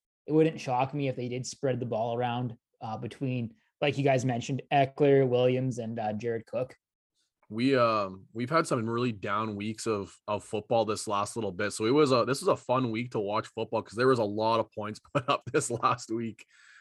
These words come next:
Speaker 2: So it finally got a little bit of entertainment, especially from the fantasy football perspective. Like, I don't know if you looked at some of the scores in the leagues. There's big numbers put up everywhere. Either you're, like,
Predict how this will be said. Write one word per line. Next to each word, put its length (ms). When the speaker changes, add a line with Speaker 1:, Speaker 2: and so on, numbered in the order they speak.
Speaker 2:
So 140
it 140
finally 300
got 160
a 40
little 200
bit 180
of 140
entertainment, 560
especially 340
from 120
the 60
fantasy 380
football 300
perspective. 520
Like, 120
I 80
don't 100
know 40
if 100
you 100
looked 180
at 160
some 160
of 40
the 60
scores 420
in 40
the 80
leagues. 380
There's 200
big 360
numbers 380
put 200
up 200
everywhere. 340
Either 240
you're, 140
like, 300